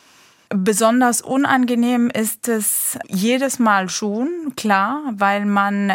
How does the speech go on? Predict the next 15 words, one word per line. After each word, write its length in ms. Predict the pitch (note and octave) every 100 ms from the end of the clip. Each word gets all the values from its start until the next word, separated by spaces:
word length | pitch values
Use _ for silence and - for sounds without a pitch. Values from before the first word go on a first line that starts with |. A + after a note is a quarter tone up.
| -
ähm, 300 | F#3+ F#3+ G#3
einen 340 | F#3+ G3 F#3+
Gesprächsfluss 1160 | F#3+ F#3 - G3+ G#3 G#3 - - G#3 G3+ G3 -
unterbrechen 640 | G3+ F#3 E3+ F3+ E3 F#2
muss. 420 | F2 - - - _ _ _ - _ _
Das 200 | F#3 E3+
heißt, 520 | F#3+ F#3+ G3 - - - E3+ F#3
wir 440 | G3+ G#3 G3+ F3+ -
Übersetzerinnen, 1040 | G3 G3 F#3 F#3+ - G3 F3+ A3+ A3+ A3
Dolmetscherinnen, 880 | G3+ G3 G3 F#3+ G3 F#3 G#3 A3 G#3
wir 140 | F#3+
lieben 340 | F#3+ G3+ A3 A3
es, 320 | G3+ F3+ G3
wenn 180 | G3 G3
man 380 | F#3 F#3+ F#3+